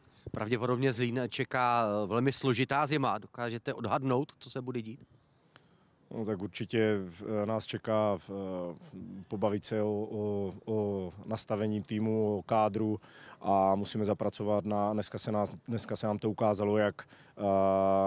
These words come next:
Speaker 2: na střelení branek, protože příležitostí jsme si dneska vytvořili proti Slavii dost. Ale, eh, bohužel jsme nedokázali proměnit, za co,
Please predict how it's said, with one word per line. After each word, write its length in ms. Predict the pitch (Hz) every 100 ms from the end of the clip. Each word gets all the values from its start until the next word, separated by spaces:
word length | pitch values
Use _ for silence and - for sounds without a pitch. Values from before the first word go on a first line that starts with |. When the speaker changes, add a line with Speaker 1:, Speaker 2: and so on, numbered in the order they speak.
| 95 - 113 104
Speaker 2:
na 340 | 110 104 98
střelení 520 | 92 - - 107 113 107
branek, 400 | 101 101 104 -
protože 340 | - 98 104
příležitostí 600 | - 107 98 101 110 113
jsme 160 | 117 107
si 120 | 117
dneska 260 | 104 -
vytvořili 400 | 104 - 104 104
proti 260 | 101 104 110
Slavii 420 | - 101 98 104
dost. 360 | 101 101 - - - - - - - - - - - - - _ -
Ale, 320 | 131 127 123 113 131
eh, 280 | 123 120
bohužel 400 | 107 127 113 127
jsme 200 | 123 127
nedokázali 520 | 123 110 123 117 117 117
proměnit, 380 | 117 117 120
za 120 | 110 113
co, 280 | - 120